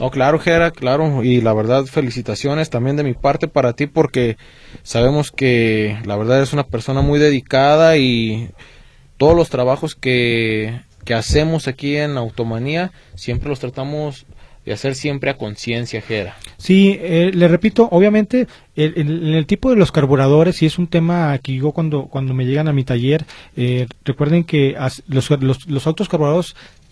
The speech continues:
Speaker 2: eh, como, como, como traen un carburador, los, los carbura uno, le checa uno el tiempo, y hay ve-, hay veces que los deja uno una cierta carbu-, carburación, y en mi aparato están pasando, y cuando van a la verificación,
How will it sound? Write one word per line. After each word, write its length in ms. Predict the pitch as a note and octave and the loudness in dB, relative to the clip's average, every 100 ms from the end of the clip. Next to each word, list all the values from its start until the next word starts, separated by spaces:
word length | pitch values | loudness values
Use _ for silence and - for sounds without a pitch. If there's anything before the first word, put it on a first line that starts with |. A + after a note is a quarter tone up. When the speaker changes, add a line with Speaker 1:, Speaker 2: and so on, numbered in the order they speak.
| _ | _
Speaker 2:
eh, 360 | C3+ B2+ A#2+ A#2+ | -2 0 0 -2
como, 420 | C3+ B2+ B2 B2+ | -2 0 0 0
como, 460 | B2+ B2+ B2 A#2+ C3 | 0 0 0 0 -2
como 220 | - B2+ | -2 0
traen 160 | C3 F3 - | 2 0 -2
un 140 | G3 | 0
carburador, 560 | A3+ G#3 G3+ F#3 F#3+ G3+ - - - | 4 4 6 6 6 2 -10 -20 -6
los, 260 | D3 C#3 - | 0 0 0
los 200 | D3 C3+ | -4 -2
carbura 400 | C#3 C3+ D#3 D#3 | -2 0 0 0
uno, 420 | C#3+ D3+ D#3 D3+ | 0 0 0 -2
le 100 | D3 | -2
checa 200 | D3 D3 | -2 0
uno 80 | D3+ | 0
el 60 | |
tiempo, 280 | C#3 D3+ C#3 | 0 0 2
y 60 | C#3 | 2
hay 80 | D#3 | 2
ve-, 160 | F#3+ - | 2 2
hay 180 | D#3+ G3+ | 2 4
veces 460 | G3 G3 F3 E3+ | 4 4 2 -2
que 160 | - C#3 | 0 2
los 160 | B2 | 2
deja 180 | A#2+ D3 | 0 0
uno 240 | F3 F3+ F3+ | 2 2 2
una 140 | F3+ | 2
cierta 240 | E3 D#3+ | 2 0
carbu-, 280 | E3 D#3+ D3+ | 0 2 2
carburación, 600 | - C#3 D3 C3+ F3 F#3 - - - - | 2 2 4 4 2 0 -2 -20 -20 -4
y 100 | C#3+ | 0
en 60 | C3+ | 2
mi 80 | C#3 | 2
aparato 320 | C3 C3+ D3 | 0 0 0
están 180 | D3+ C#3+ | -2 -4
pasando, 380 | C3+ D#3+ D3+ | -2 0 0
y 60 | C3+ | 0
cuando 220 | C#3+ C3 | 0 -2
van 140 | C3 F3 | -2 -2
a 60 | |
la 100 | G3 | -2
verificación, 640 | F3+ E3+ F3 E3 F#3 G3 | -2 -2 -2 -2 0 -2